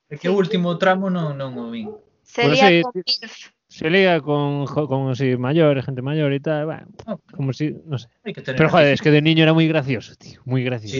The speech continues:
Speaker 1: Sí, era como Phil pequeño.
Speaker 3: Sí, efectivamente.
Speaker 1: Igual.
Speaker 2: Es que me gustan mucho el personaje de Phil y el personaje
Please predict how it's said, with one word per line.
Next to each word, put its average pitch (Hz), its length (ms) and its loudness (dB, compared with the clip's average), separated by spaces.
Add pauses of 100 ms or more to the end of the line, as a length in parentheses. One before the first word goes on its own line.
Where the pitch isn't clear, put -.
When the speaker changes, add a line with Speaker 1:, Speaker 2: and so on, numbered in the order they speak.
Speaker 1:
Sí, 117 240 -4 (320)
era 214 240 4 (100)
como 127 300 -10
Phil 156 720 -8
pequeño. 156 320 -10 (320)
Speaker 3:
Sí, 156 160 -6
efectivamente. 123 640 -8 (380)
Speaker 1:
Igual. 131 240 -8
Speaker 2:
Es 294 80 -6
que 349 120 -4
me 349 160 -2
gustan 330 320 -4
mucho 254 260 -6
el 240 40 -6
personaje 262 480 -4
de 311 160 0
Phil 320 420 -4
y 247 60 -2
el 240 120 -2
personaje 254 420 -4